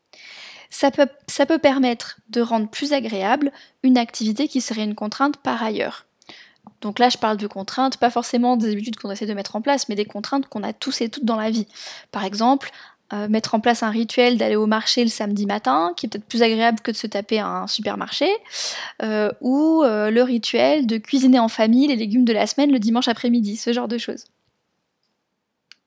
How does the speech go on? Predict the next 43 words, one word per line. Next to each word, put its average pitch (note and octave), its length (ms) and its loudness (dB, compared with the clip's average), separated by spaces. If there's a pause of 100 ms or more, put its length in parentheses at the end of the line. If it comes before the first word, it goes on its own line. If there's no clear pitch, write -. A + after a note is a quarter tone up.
(960)
Voilà, A3 160 -6
donc A3 100 -8
ça D4+ 120 2
c'est D#4+ 240 -2 (200)
pourquoi E4 440 0
mettre C4+ 240 -4
en A3+ 40 -2
place B3+ 220 -4
un A3+ 60 -4
rituel. G#3 340 -6
Donc G#3 180 -4
si - 180 -2
vous C#4+ 160 0
voyez C4 340 4
dans B3+ 160 0
toutes A3 140 -2
ces A#3+ 120 -2
explications-là, A3+ 720 -4 (460)
euh, G#3+ 120 -2
un A3 160 0
intérêt A#3+ 460 2 (140)
à B3+ 80 2
mettre A#3 280 2
en B3 80 2
place C#4 220 2
des B3+ 100 0
rituels B3 360 -2
dans A#3 100 0
votre A3 320 -4
vie, A#3 220 -2 (580)
nous A3+ 140 -2
allons A#3 140 -2
maintenant A3+ 280 -2
parler C4+ 300 -2
de D4 160 -2 (640)
comment D#4+ 600 0
implémenter A3 540 -2
un D#4+ 160 2
nouveau D#4 240 4
rituel C4+ 340 0
dans B3 120 -2
son A#3+ 160 -6
quotidien. B3 340 -6